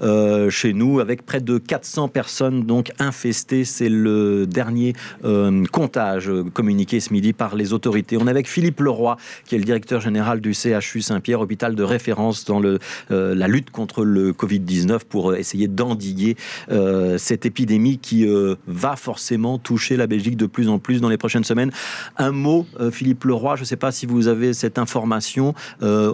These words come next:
on pré-, on attend bien le pic épidémiologique pour, dans un espace qui se trouve dans huit à dix semaines maintenant, c'est-à-dire pendant les vacances de Pâques ?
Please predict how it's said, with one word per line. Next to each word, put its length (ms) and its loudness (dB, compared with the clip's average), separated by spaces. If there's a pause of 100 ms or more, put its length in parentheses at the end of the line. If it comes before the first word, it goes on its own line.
on 180 2
pré-, 440 -2
on 360 2
attend 360 -2
bien 460 0
le 300 2
pic 320 -4
épidémiologique 1120 0
pour, 380 0
dans 360 -2
un 240 2
espace 320 -2
qui 120 -10
se 240 -2
trouve 300 -2
dans 220 0 (240)
huit 280 0
à 80 0
dix 160 -4
semaines 360 -2
maintenant, 360 -2
c'est-à-dire 260 0
pendant 160 -2
les 80 4
vacances 300 -2
de 80 2
Pâques ? 340 -4